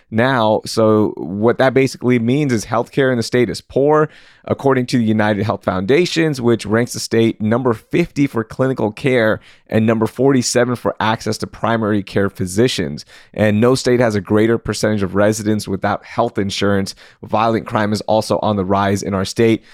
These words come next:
jumping roughly ten percent between twenty eighteen and twenty twenty-one. One. So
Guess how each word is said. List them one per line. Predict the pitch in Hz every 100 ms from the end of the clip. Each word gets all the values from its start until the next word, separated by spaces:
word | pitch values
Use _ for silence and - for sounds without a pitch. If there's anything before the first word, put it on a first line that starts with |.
| - -
jumping | 135 135 135
roughly | 147 143 156
ten | 143 - 147 170
percent | - 147 - 165 143
between | 107 - 117
twenty | 110 117 123 98
eighteen | 113 - 110
and | 101 95
twenty | - 101 101
twenty-one. | - 101 104 101 92 90 104
One. | 90 82
So | - 101 101